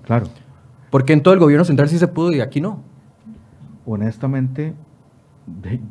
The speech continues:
Speaker 1: yo lo que considero es que tal vez en esos, en ese, en esa parte del gobierno central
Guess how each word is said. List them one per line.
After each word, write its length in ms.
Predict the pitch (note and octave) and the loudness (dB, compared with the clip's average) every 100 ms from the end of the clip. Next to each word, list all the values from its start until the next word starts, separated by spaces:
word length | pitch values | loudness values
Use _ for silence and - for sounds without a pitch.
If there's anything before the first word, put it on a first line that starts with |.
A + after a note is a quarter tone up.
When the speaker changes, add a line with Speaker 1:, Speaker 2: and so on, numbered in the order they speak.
| G2+ | -12
Speaker 1:
yo 140 | G#2+ | -8
lo 80 | G#2+ | -8
que 120 | B2+ | -8
considero 600 | - C3 C3 C3+ C3 D3 | -6 -4 -4 -4 -4 -4
es 260 | B2+ D#3 - - - _ _ _ _ | -4 -6 -10 -20 -20 _ _ _ _
que 100 | - | -10
tal 200 | B2+ F#2+ | -8 -6
vez 460 | F#2+ C3 C3 - - _ _ _ _ _ _ _ - | -2 -2 -2 -12 -20 _ _ _ _ _ _ _ -8
en 240 | A2+ A2 | -4 -2
esos, 800 | E3+ F#3 B2+ G#2+ - - - _ _ _ - | -2 -6 -8 -8 -10 -20 -20 _ _ _ -10
en 180 | G#2+ | -6
ese, 360 | G#2+ A2+ C#3 A#2+ | -6 -6 -8 -4
en 100 | A2 | -2
esa 240 | B2+ D#3+ | -2 -4
parte 380 | - F#3 F#3+ - | -2 -2 -2 -4
del 120 | G2 | -4
gobierno 320 | F2+ F#2 G2+ B2 | -2 -4 -4 -4
central 440 | D#3 D3 C#3+ F#3+ | -4 -4 -6 -6